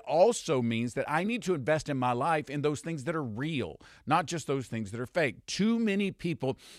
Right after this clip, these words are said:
are chasing the fun things in life, and they're not real. They're not true. I, you know, they're, they're, they're running out. They're trying to party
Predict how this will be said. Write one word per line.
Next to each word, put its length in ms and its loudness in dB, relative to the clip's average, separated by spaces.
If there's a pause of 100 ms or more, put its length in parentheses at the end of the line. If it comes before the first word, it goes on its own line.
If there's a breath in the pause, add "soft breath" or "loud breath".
(160 loud breath)
are 120 4
chasing 580 2
the 100 0
fun 520 4
things 380 4
in 180 2
life, 320 0 (260 loud breath)
and 160 0
they're 100 2
not 360 -2
real. 600 -2 (260 soft breath)
They're 200 4
not 360 2
true. 580 -2 (180 soft breath)
I, 60 0
you 380 2
know, 140 0
they're, 220 2
they're, 200 4
they're 160 4
running 260 4
out. 160 4
They're 100 4
trying 240 2
to 80 2
party 600 6